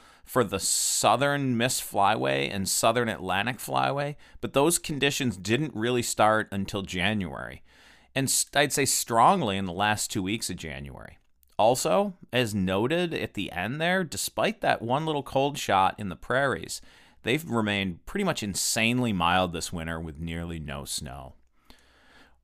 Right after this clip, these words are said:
Really, I'd say all unfortunate events for duck migration and, and good snow cover conditions to kind of refill those prairie potholes.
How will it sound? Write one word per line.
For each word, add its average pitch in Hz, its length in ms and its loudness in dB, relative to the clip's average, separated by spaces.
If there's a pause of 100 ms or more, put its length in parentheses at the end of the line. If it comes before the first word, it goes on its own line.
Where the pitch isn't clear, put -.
(220)
Really, 156 420 2 (300)
I'd 160 200 4
say 160 140 6
all 117 340 6
unfortunate 117 580 0
events 87 360 0
for 98 140 -6
duck 98 240 0
migration 110 580 -2
and, 87 240 -6
and 92 180 -8
good 101 160 -6
snow 92 280 -2
cover 82 540 -2 (500)
conditions 87 600 -4
to 92 100 -8
kind 95 220 -4
of 80 100 -8
refill 87 400 -4
those 82 220 -8
prairie 82 300 -8
potholes. 85 720 -8